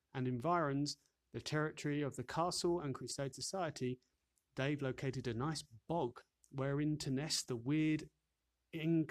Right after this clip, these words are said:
enclave of Blackmoor, a spot between the Great Kingdom and the fearsome Egg of Coot. From the Chainmail fantasy rules, he drew ideas for a far more complex and exciting game,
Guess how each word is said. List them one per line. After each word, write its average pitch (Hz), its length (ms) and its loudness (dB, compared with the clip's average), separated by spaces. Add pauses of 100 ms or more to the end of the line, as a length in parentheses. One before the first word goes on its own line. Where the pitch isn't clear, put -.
enclave 147 560 0
of 113 100 -4 (140)
Blackmoor, 117 580 -4 (540)
a 131 60 -8
spot - 400 -2
between 143 360 -2
the 127 60 0
Great 156 300 -2
Kingdom 123 480 -2 (480)
and 127 140 0
the 117 60 -2
fearsome 131 520 0 (160)
Egg 160 260 0 (200)
of 135 320 -4
Coot. - 460 -8 (1000)
From 175 160 0
the 170 80 0
Chainmail 196 480 0
fantasy 170 440 -2
rules, 247 380 0
he 185 120 0
drew 180 240 4
ideas 170 420 6
for 127 120 -2
a 113 60 -2
far 170 300 -6
more 156 240 -4
complex 165 640 -6
and 131 80 -2
exciting 131 560 -4
game, 120 320 -2